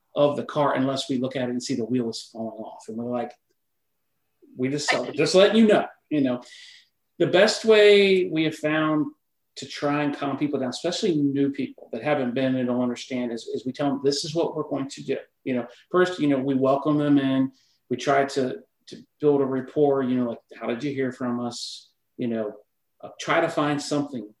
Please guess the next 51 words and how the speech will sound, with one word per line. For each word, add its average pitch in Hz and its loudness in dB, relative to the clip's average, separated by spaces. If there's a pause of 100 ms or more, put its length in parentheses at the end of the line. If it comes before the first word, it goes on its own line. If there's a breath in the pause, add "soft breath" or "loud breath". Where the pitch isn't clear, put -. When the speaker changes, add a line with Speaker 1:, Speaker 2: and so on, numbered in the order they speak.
(220)
Speaker 1:
you 135 -4
know, 120 -2
even 156 0
look 160 -2
at 160 -6
their 147 -6
car, 143 -2
you 131 -4
know, 123 -2
do 120 -4
they 120 -4
have 120 -12 (160)
kid, - 0 (360)
kid 196 0
seats 127 -6
in 123 -4
there? 123 -4
Do 123 -4
they 120 -6
have 127 -6
stickers 139 -8
from 127 -6
volleyball 131 0
on 123 2
there? 123 -4 (460 soft breath)
Find 180 2
something 165 -4
that 123 -4
you 135 -8
can - -14
connect 131 -6
with 123 -10
them 117 -8
in 113 -8
some 110 -12
way. 104 -14
And - -14
usually 160 -4
you 127 -6
can, - -12 (160)
not 185 -2
always, 160 2
but 147 -4
more 202 -2
than 160 -2
likely 139 -4
you, 120 -4
you 127 -8
can 127 -6
find 120 -8
something. - -10